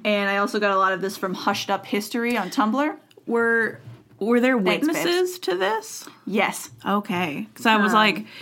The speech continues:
Speaker 2: it sounds like maybe it could be made up. I'm just amazed, 'cause that's something that happens on cartoons all the time.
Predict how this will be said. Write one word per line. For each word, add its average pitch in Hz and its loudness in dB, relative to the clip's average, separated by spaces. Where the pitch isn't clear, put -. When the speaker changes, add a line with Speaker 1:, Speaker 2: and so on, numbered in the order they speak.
Speaker 2:
it 233 2
sounds 254 4
like 240 4
maybe 226 4
it 233 -2
could 240 2
be 254 4
made 254 2
up. 285 2
I'm 240 2
just 370 -2
amazed, 196 2
'cause 220 0
that's 226 0
something 240 2
that 202 2
happens 196 2
on 160 -2
cartoons - -4
all - -4
the - -10
time. - -4